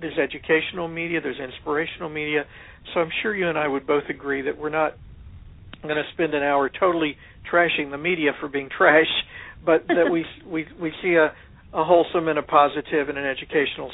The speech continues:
Speaker 1: side to it. On the other hand, having said all that and having made it clear that our approach is balanced, we wanna make it very certain that the statistics indicate that the slash, flash, trash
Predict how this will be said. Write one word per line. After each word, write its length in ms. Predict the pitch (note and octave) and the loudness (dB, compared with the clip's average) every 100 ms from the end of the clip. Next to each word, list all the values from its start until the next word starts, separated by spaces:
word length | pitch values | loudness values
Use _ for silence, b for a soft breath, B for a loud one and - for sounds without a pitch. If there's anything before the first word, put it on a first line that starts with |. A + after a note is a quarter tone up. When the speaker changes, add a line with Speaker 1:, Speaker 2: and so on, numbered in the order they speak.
| - | -4
Speaker 1:
side 240 | E3 E3 - | -2 -4 -4
to 140 | C3 | -6
it. 100 | B2+ - B B B B - | -6 -8 B B B B -2
On 160 | F3+ | 0
the 140 | F3 F3+ | 4 6
other 200 | C4+ G#3 | 6 4
hand, 280 | E3+ C3 B2+ | 0 -4 -4
having 280 | D#3+ D3 C3 - | -2 -2 -6 -4
said 160 | G#3+ A3 | 0 2
all 180 | D3+ B2+ | 2 0
that 260 | B2+ C3+ - | -2 -4 -4
and 80 | |
having 320 | C#3+ D3+ D3+ D3 | -6 -4 -4 -4
made 180 | D3+ | -4
it 100 | C#3+ | -4
clear 360 | - D#3 C#3+ C3+ B B B B D#3+ | -8 -2 0 0 B B B B -2
that 120 | D3+ | 4
our 140 | D3 | 6
approach 320 | C#3 - D3 - | 4 2 -2 -2
is 80 | C3 B2 | -10 -4
balanced, 440 | E3+ F#3+ D#3 C#3 - - B B B - | 0 0 -2 -6 -10 -20 B B B -10
we 60 | |
wanna 180 | F3 G3 | -6 -2
make 300 | F#3 F3+ - - | 0 -2 -4 -12
it 140 | D#3 C#3+ | -12 -2
very 300 | D#3+ F#3+ G#3 - | 4 4 4 0
certain 400 | C#3 C3+ C#3+ C#3 | -4 -4 -8 -8
that 240 | D3+ D3+ - | -2 -2 -4
the 100 | E3 | -10
statistics 560 | - E3 - B3+ - - - | -10 -8 -6 -6 -6 -10 -10
indicate 520 | C#3 C#3 - C3 C#3 - B B B B | -10 -10 -8 -8 -8 -12 B B B B
that 260 | E3 D#3 D#3+ | -2 -2 -2
the 200 | E3 D3+ C#3+ - | -4 -4 -6 -8
slash, 380 | E3+ F3 F#3 F#3 - - | -2 0 0 -4 -8 -8
flash, 340 | E3+ D#3 D#3 D3 - | -4 -2 -2 -6 -6
trash 280 | F3 D#3 D3+ | -2 -2 -2